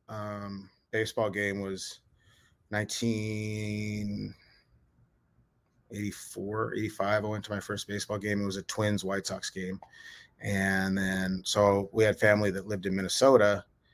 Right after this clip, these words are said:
And so we would go to the Twins games every year. And I loved Kirby Puckett 'cause he was short, you know, I was short. So, like, growing up, Kirby Puckett was probably one of my favorite players. I had the, uh,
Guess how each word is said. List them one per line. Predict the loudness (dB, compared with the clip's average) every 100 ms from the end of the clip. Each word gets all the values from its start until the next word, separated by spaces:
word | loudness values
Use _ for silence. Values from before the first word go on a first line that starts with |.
| _ _ _ -10
And | -4 -4
so | 0 0 2 2
we | 0
would | 0 -2
go | -2
to | -2
the | -4
Twins | -2 0 0
games | -2 -2 -4
every | -6 -4
year. | -2 -2 -4 -8
And | -8 -6 -4 -6 -4
I | -2
loved | -2 -4 -6
Kirby | -4 -4
Puckett | 2 2 4 2 0
'cause | -4
he | -8 -6
was | -6
short, | -2 2 2 0 -6
you | -12
know, | -10 -8 -6
I | -6
was | -6
short. | -4 0 0 -2 _ _ _ _
So, | -2 2
like, | 2 0 -4 _ 4
growing | 8 10 10
up, | 6 4
Kirby | 0 2
Puckett | 0 -2 -2
was | -8
probably | -6 -4
one | -6
of | -6
my | -8
favorite | -8 -8 -10
players. | -12 -8 -6 -4
I | -4
had | -6 -6
the, | -4 -4
uh, | -4 -8